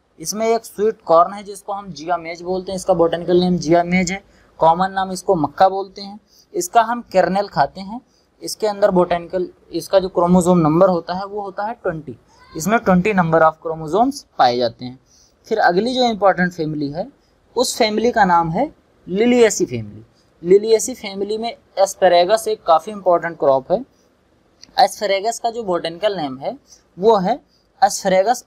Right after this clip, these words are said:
officinalis। इसका जो origin place है वो है Europe, Asia। इसका जो खाते हैं यंग शूट्स खाते हैं, जिसको हम स्पेयर्स बोलते हैं, इसका जो यंग यंग शूट निकलता है उसी स्पेयर्स को खाते हैं।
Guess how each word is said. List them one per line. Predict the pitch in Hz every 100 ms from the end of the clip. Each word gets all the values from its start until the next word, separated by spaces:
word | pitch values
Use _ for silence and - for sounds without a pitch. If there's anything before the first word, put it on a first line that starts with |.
| 165
officinalis। | 165 208 196 127 120 160 247 - _ _ _ -
इसका | 180 - 233
जो | 233 -
origin | 165 165 220 226
place | 190 139 -
है | 196 208
वो | 165 202
है | 202
Europe, | 214 170 160 185 196 -
Asia। | 147 160 208 226 247 _ _ _ _ -
इसका | 175 240
जो | 233 262 -
खाते | 143 147 214
हैं | 233 226
यंग | 180 196 208
शूट्स | - 180 185 -
खाते | 147 143
हैं, | 180
जिसको | 170 170 190
हम | 190 165
स्पेयर्स | - 180 202 190
बोलते | 160 143 131 131
हैं, | 156 254 _ _ _ -
इसका | - 196
जो | 185
यंग | 180 180 185
यंग | 185 185
शूट | - 208 190
निकलता | 135 135 135
है | 185
उसी | 175 214 202
स्पेयर्स | - 175 180 -
को | 196
खाते | - 117 127
हैं। | 127 120